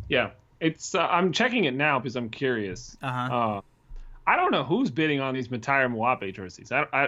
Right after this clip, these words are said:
Speaker 1: I, I'm not saying he shouldn't get, get a lot of bids, but, like, he's number two.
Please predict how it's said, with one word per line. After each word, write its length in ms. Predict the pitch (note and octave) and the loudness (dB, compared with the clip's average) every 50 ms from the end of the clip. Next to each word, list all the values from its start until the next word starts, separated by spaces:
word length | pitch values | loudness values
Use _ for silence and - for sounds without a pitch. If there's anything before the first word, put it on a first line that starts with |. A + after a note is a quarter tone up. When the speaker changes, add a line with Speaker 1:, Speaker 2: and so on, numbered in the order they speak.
| - - | 0 0
Speaker 1:
I, 160 | C3+ C3+ - - | -2 -2 -2 0
I'm 100 | C3+ E3+ | 0 2
not 200 | G#3 G#3+ E3+ - | 4 2 2 0
saying 260 | - - F#3 F#3 F3+ | 0 2 2 2 2
he 100 | E3+ D#3 | 2 0
shouldn't 380 | C#3+ - - F3 F3+ G3 F#3+ D3+ | -2 -2 -4 -2 -2 -2 -2 -2
get, 180 | D#3+ E3 - | -2 -2 -2
get 140 | - D#3 D#3 | -2 0 2
a 20 | D3+ | 4
lot 220 | D3 D#3 D#3+ D3+ | 4 4 4 4
of 140 | C3 B2+ B2+ - _ _ _ _ _ _ _ _ _ _ _ - | 2 -2 -4 -10 _ _ _ _ _ _ _ _ _ _ _ 0
bids, 280 | D#3 E3 G#3 G#3+ F#3+ | 2 4 4 2 0
but, 240 | D3+ - E3 D3 - | -2 -2 0 0 2
like, 300 | C3 B2 A#2 A2+ A2+ - _ _ _ _ _ _ _ - _ _ _ _ | 4 2 2 2 -2 -8 _ _ _ _ _ _ _ -20 _ _ _ _
he's 260 | - E3 G3+ C4 A#3+ G3+ | 0 2 2 4 4 4
number 300 | G3 G3 G#3 F3 E3 C#3+ | 4 4 4 2 0 0
two. 480 | - - G3 G3+ C#3 G2 F#2 G2+ - | 2 4 4 4 4 2 -4 -10 -14